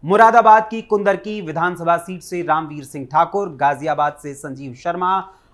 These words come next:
अलीगढ़ के खैर से सुरेंद्र दिलेर, प्रयागराज की फूलपुर विधानसभा सीट से दीपक पटेल, मिर्जापुर के मझवा से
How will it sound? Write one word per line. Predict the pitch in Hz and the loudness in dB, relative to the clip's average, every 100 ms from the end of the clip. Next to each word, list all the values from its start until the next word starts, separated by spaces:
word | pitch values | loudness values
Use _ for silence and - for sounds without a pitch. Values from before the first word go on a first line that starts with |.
| _ | _
अलीगढ़ | 160 226 247 233 | 4 6 6 4
के | 240 233 | 4 -2
खैर | - 208 226 | 2 4 4
से | 214 214 214 | 2 0 0
सुरेंद्र | 208 196 196 190 | -2 -4 -2 -4
दिलेर, | 165 180 196 214 | -2 0 0 -2
प्रयागराज | 208 165 165 170 180 180 | 0 4 4 6 2 2
की | - | -4
फूलपुर | 170 185 175 175 | -8 -8 -8 -10
विधानसभा | 151 143 156 151 147 147 | -8 -4 -4 -6 -8 -8
सीट | 147 165 | -8 -14
से | - 165 156 - _ 135 | -10 -10 -10 -14 _ -6
दीपक | 208 233 214 | -2 0 0
पटेल, | 202 190 196 214 208 _ 160 | 0 0 0 -2 -4 _ -2
मिर्जापुर | 196 196 208 202 180 | 0 4 4 2 -4
के | 180 | -4
मझवा | 160 151 147 170 180 | -2 -2 -2 -2 -2
से | 175 165 165 170 | -4 -6 -6 -8